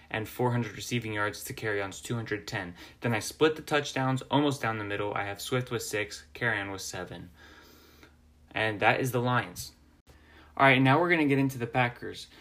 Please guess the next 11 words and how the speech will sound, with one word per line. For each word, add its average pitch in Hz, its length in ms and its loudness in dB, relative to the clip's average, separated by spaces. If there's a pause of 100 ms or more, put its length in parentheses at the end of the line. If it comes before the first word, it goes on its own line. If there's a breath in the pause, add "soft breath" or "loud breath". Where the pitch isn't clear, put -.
(140)
They 165 180 6
also, 135 720 2
like 120 220 0
the 123 100 -2
Lions, 113 320 -2
have 120 140 -4
a 110 80 -2
pretty 156 420 -2
similar 143 420 0
team 131 300 0
makeup. - 400 -4